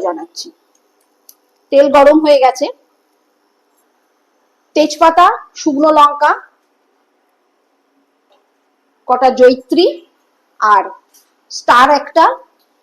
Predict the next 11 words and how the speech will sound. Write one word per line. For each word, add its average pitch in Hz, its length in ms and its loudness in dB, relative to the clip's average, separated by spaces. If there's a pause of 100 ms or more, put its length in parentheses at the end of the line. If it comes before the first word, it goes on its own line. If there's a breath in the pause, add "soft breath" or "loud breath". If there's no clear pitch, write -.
(1160)
আর 233 120 -2
একটু 247 140 -6 (100)
লবঙ্গ 208 320 -2 (880)
ফোড়নে 262 420 2
দিয়ে 214 180 -6
দিলাম। 359 200 -18 (1400)
সবাই 370 340 2
তো 453 140 2
আমরা 349 200 2 (720)
প্রতিদিন 330 460 -2 (1600)
যখনই 392 320 0